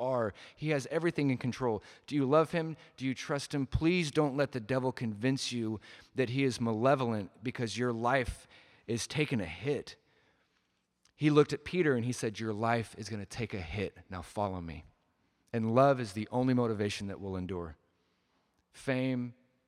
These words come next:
money, prestige, it will not endure because you're probably gonna lose all of it if you're following Jesus. But he's worth it. He's good. One last detail, verse twenty-five, "And there were also many other things which Jesus did,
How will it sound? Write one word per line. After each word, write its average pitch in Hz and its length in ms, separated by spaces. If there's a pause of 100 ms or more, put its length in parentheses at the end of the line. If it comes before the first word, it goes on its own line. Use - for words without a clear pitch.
(280)
money, 117 520 (320)
prestige, 120 680
it 92 140
will 107 140
not 107 220
endure 92 480 (280)
because 113 280
you're 104 100
probably 131 580
gonna 113 160
lose 104 260
all 95 220
of 90 100
it 95 80
if 92 120
you're 90 80
following 90 440
Jesus. 76 460 (1700)
But 104 140
he's 95 160
worth 110 260
it. 82 140 (680)
He's 113 160
good. 104 280
One 135 180
last 135 300
detail, 101 360 (160)
verse 123 200
twenty-five, 110 500
"And 101 160 (640)
there 135 100
were 139 120
also 160 200
many 156 220
other 160 140
things 135 320
which 123 200
Jesus 127 400
did, 104 360